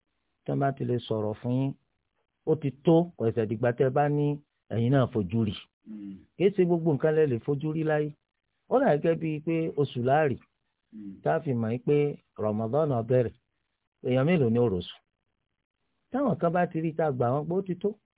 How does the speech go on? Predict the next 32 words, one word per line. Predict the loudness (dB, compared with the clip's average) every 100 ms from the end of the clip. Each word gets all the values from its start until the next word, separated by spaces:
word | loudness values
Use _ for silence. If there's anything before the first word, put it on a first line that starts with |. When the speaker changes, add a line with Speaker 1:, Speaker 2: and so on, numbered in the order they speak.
| _ _ _ _ _ -6
Speaker 1:
tó |
bá | 0 0
ti | -2
kéde | -2 -2 0
pé | -6 -6
tọ̀, | -4 -2
wọ́n | 2
rò | 4
sùn | 4 4
o, | 2 0 _ _ _ -2
ẹ |
bẹ̀rẹ̀ | 2 2 2
sùn | 0 -2
yá, | -2
àmọ́ | 0 -2
ó |
ti | -4
tó. | -6 -8 -8 _ _ _ _ _ _
Torí | 0 0
pé | 0
tí | -2
gbogbo | -2 0
wa | 2 2
bá | 0
sọ | -2
pé | -2
ó | 0
dìgbà | 2 2
tá | 2
a | 2
bá | 2 2
rí, | 0